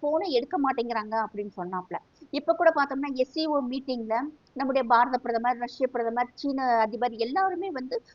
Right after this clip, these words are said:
ரொம்ப ஜாலியா பேசிட்டு போறாங்க. ஆனா பாகிஸ்தான் பிரதமர் பார்த்தோம்னா என்னமோ ஒரு பிச்சைக்காரி மாதிரி தனியா அந்த அவரெல்லாம் நின்றுகிட்டு இருந்தாரு. இப்ப அந்த நாடு வந்து எதுவுமே இல்லாம ஆயிருச்சு. அஹ், ஸ்ரீலங்கா,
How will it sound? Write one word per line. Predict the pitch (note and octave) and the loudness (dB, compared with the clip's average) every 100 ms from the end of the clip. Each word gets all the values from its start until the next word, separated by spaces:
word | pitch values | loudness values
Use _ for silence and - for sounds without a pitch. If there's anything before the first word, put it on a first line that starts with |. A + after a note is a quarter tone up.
| - | -6
ரொம்ப | A#3+ B3+ F4 D5+ G4+ | -2 -2 -2 -2 4
ஜாலியா | B3+ A3+ B3 D4 F4+ | 6 8 6 4 0
பேசிட்டு | C4 - - - | 0 -2 -4 -4
போறாங்க. | C4 B3+ | -4 0
ஆனா | D#4 A#3 C#4+ - | 0 2 0 0
பாகிஸ்தான் | A#3+ - E4 D#4 B3 | -2 -2 -4 -4 -2
பிரதமர் | A#3+ A#3 A#3 A3+ | -2 0 -2 0
பார்த்தோம்னா | A3 A3+ A#3 C#4+ F4 - - | -2 -2 -2 -2 -4 -12 -12
என்னமோ | - B3 C#4+ D4 | -6 0 4 4
ஒரு | C4 | 4
பிச்சைக்காரி | C4 F#4+ E4+ D#4+ | 0 0 2 2
மாதிரி | B3 F4 F4+ | 0 -2 0
தனியா | A3+ B3+ D4 E4+ | 0 2 2 4
அந்த | C4 A#3+ | 4 6
அவரெல்லாம் | A#3 A3+ A#3+ B3+ C#4 | 6 6 2 0 -2
நின்றுகிட்டு | B3 F4 D#4 A#3+ | -2 -2 -4 -8
இருந்தாரு. | A3 G#3 G3 _ _ - | -6 -6 -6 _ _ -12
இப்ப | A#3+ - | -4 2
அந்த | D4+ A#3+ A#3+ | 2 2 2
நாடு | A#3 A3 B3 C4 | 2 2 2 0
வந்து | B3 C4 A3+ | -4 -2 2
எதுவுமே | A#3 C#4 D#4+ | 2 2 -2
இல்லாம | D#4+ A3+ A3+ A#3 G3+ | -2 0 0 2 0
ஆயிருச்சு. | G#3+ G#3 - - - _ _ | 0 -4 -8 -10 -12 _ _
அஹ், | G#3+ G#3 G3+ G3+ B3+ _ | 0 2 0 -4 -14 _
ஸ்ரீலங்கா, | A3 - A#3 A#3 A#3 B3 | -8 -2 0 0 0 2